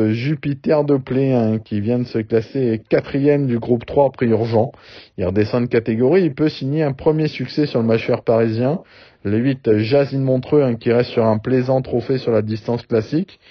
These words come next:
mais qui a déjà bien fait sur le parcours des deux mille cent soixante-quinze mètres de la grande piste. Un parcours que va adorer et que adore d'ailleurs le cinq Jabadao, qui a beaucoup de vitesse.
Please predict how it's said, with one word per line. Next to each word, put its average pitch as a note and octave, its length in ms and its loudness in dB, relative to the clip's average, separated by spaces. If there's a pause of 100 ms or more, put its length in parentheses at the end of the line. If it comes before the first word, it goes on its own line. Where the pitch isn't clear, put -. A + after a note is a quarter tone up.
(280)
mais F#2+ 100 -4
qui G#2 100 -2
a F#2+ 60 4
déjà G2+ 280 2
bien G#2+ 200 0
fait A#2+ 160 -2
sur A#2 140 -2
le G#2+ 80 -4
parcours A2+ 420 0
des F#2 120 -2
deux G#2 200 0
mille B2+ 220 0
cent A#2+ 240 -2
soixante-quinze A2 600 -2
mètres A2 180 0
de G2+ 60 2
la F2+ 120 -2
grande F2+ 220 -4
piste. A#2+ 300 -4 (460)
Un C3 140 2
parcours C3+ 540 0
que B2 100 0
va A2 300 2
adorer A2+ 520 2
et G2 60 -4
que A2 180 -4
adore G#2 340 2
d'ailleurs G2+ 260 0
le F#2+ 100 2
cinq G#2 280 -2
Jabadao, A2+ 640 2
qui - 180 -4
a C#3 80 4
beaucoup E3+ 320 -4
de C#3 60 -8
vitesse. A2+ 540 -2